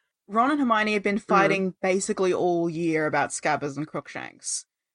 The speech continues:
Speaker 1: and it's escalating on that Christmas day. But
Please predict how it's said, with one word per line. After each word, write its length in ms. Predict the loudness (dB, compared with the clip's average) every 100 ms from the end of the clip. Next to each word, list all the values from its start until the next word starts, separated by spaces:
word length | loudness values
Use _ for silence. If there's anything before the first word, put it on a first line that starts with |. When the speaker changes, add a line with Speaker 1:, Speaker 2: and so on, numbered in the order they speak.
| -2
Speaker 1:
and 140 | 0
it's 140 | 0 2
escalating 640 | 2 2 2 4 4 2
on 100 | 2
that 180 | 0 0
Christmas 440 | -2 -2 -4 -6
day. 460 | 0 2 2 -2 -8 _ _ _ 2
But 280 | 4 2